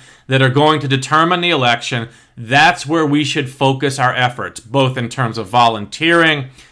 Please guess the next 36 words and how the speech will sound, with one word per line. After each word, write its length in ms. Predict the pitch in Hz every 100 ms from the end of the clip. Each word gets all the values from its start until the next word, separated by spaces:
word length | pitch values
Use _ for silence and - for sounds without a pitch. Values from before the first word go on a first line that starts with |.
| -
making 400 | 127 120 117 98
calls, 720 | 95 160 165 160 160 160 135 - _ -
voter 320 | 123 123 120
registration, 1080 | 117 107 104 - 147 160 147 165 147 127 104
knocking 440 | 127 135 135 120
on 220 | 110 107
doors, 540 | 101 151 151 151 143 135 - _
supporting 760 | - 127 - 139 139 135 127 113
state 560 | - - 143 147 151 -
and 160 | 110 104
Senate 400 | - 160 165 156
candidates. 680 | - 151 147 147 147 139 - - - _ _ _
You 80 | 139
know, 140 | 135
we'll, 300 | 127 151 156 -
I'll 200 | 139 156
talk 300 | - 170 156
a 60 | 143
little 180 | 151 156
bit 160 | 143
more 280 | 135 143 147
about 520 | 127 139 135 135 _
what 280 | 120 139 135
those 240 | 139 135
states 360 | 131 147 135 135
are, 460 | 143 147 147 143 135
you 80 | 123
know, 160 | 120 117
in 180 | 139
twenty 320 | 139 139 139 127
twenty, 420 | 131 165 165 165
but 260 | 131 135
they're 100 | 127
the 100 | 117
usual 440 | 120 139 135 127 117
suspects. 840 | - 175 170 - 165 151 - -